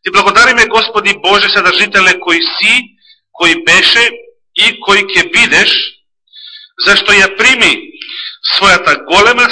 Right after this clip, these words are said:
сила и се зацари." Значи, кога ќе затреба седмиот ангел, кое време е тоа? Тоа е време кога Христос ќе се зацари. Тоа време се уште не дошло.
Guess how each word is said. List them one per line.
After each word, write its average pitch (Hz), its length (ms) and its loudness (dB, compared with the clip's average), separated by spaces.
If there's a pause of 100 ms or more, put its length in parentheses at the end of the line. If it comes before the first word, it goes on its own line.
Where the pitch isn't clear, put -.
(120)
сила 160 440 -2 (920)
и 143 100 -2
се 139 320 -2
зацари." 123 500 -4 (2250)
Значи, 156 340 -2
кога 165 80 -4
ќе 143 120 -8
затреба 185 280 -4
седмиот 180 380 -4
ангел, 180 320 -2 (1400)
кое 170 180 0
време 135 300 -2
е 120 100 -6
тоа? 113 200 -6 (420)
Тоа 151 120 -4
е - 20 -4
време 165 280 -4
кога 135 180 -12
Христос 165 500 -6 (560)
ќе 120 80 -14
се 120 240 -12
зацари. - 440 -8 (1500)
Тоа 147 140 -6
време 147 260 -2
се 170 280 0
уште 143 240 -6
не 147 180 -2
дошло. - 480 -4